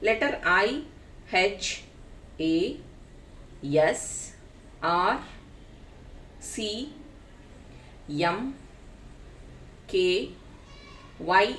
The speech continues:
ಲೆಟರ್ ಆಪ್ಟ್ ಆಗಿದೆ. Maybe ನಿಮ್ಮ ಹೆಸರಲ್ಲಿ ಅಥವಾ ನಿಮ್ಮ ಪಾರ್ಟ್ನರ್ ಹೆಸರಲ್ಲಿ ಈ ಲೆಟರ್ಸ್ ಬರ್ತಿರಬಹುದು. ಭಾನುವಾರ, ಬುಧವಾರ,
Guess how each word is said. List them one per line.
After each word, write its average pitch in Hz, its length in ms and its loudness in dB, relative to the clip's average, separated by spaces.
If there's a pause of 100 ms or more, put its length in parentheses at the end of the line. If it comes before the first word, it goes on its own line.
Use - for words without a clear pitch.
ಲೆಟರ್ 208 300 4
ಆಪ್ಟ್ 202 420 4
ಆಗಿದೆ. 226 420 0
Maybe 214 340 2
ನಿಮ್ಮ 214 300 2
ಹೆಸರಲ್ಲಿ 247 640 -2
ಅಥವಾ 202 520 -2
ನಿಮ್ಮ 214 160 -2
ಪಾರ್ಟ್ನರ್ 214 360 0
ಹೆಸರಲ್ಲಿ 226 400 -2
ಈ 202 280 -4
ಲೆಟರ್ಸ್ 185 560 4
ಬರ್ತಿರಬಹುದು. 185 800 2 (1080)
ಭಾನುವಾರ, 226 600 2 (1900)
ಬುಧವಾರ, 226 560 4